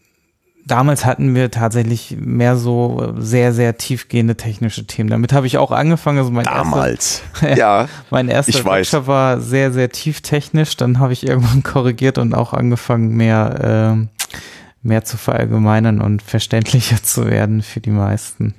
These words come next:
Speaker 2: Ich erinnere mich sehr deutlich an deinen ersten Auftritt mit der orangenen Box in Berlin im Coop.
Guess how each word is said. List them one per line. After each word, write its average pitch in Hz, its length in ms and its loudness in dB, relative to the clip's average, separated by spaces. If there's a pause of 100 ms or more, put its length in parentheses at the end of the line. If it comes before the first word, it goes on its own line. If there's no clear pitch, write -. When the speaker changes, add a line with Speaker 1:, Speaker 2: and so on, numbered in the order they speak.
(160)
Speaker 2:
Ich - 240 -6 (640)
erinnere 78 320 2
mich 92 180 2
sehr 90 640 2
deutlich 80 460 0
an 58 100 -2
deinen 76 220 0
ersten 67 340 0
Auftritt 80 380 -2
mit 80 140 -2
der 65 100 2
orangenen 76 680 0
Box 78 240 -4
in 69 140 -2
Berlin 78 320 0
im 71 160 -4
Coop. 58 420 -2